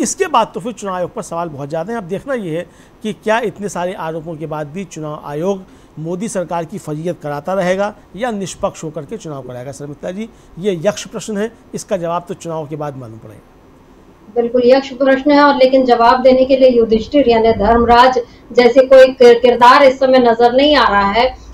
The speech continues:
Speaker 2: अ, कम से कम जो लोग सत्ता में बैठे हैं या जिनके हाथों में प्रशासन है उनमें से। तो इसीलिए सवाल बरकरार है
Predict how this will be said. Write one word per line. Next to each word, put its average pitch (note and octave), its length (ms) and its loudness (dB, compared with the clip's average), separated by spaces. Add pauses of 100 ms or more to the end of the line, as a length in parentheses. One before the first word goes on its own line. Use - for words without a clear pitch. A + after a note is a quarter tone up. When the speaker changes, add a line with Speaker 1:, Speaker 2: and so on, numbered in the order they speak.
(100)
Speaker 2:
अ, A#3 180 6
कम C4 140 6
से C4 120 4
कम C4+ 140 4
जो B3+ 120 8
लोग C4 180 6
सत्ता B3+ 300 2
में C4+ 180 4
बैठे C4+ 240 4
हैं D#4+ 140 2
या D#4 120 4
जिनके B3+ 320 2
हाथों A#3 300 2
में B3+ 160 2
प्रशासन A3+ 520 -2
है C4 120 2
उनमें C4 360 6
से। F#3+ 220 -6 (300)
तो C#4 60 6
इसीलिए D#4 360 4
सवाल C4 360 4
बरकरार C4 640 4
है C4+ 300 0